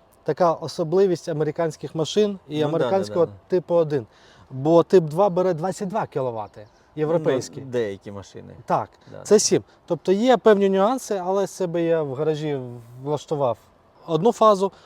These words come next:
Speaker 1: хотів влаштувати три фази, щоб було максимум. Ну,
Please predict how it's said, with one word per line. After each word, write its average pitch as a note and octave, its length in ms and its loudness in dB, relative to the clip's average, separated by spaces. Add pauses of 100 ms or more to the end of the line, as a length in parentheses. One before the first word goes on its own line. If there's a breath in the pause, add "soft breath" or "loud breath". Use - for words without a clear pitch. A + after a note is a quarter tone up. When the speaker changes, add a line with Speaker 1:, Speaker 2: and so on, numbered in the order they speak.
(120 soft breath)
Speaker 1:
хотів D#3+ 220 2
влаштувати D3+ 500 2
три A3 160 2
фази, F3+ 280 0
щоб E3+ 200 -2
було D3+ 320 0
максимум. D#3+ 400 -2
Ну, A3+ 180 -4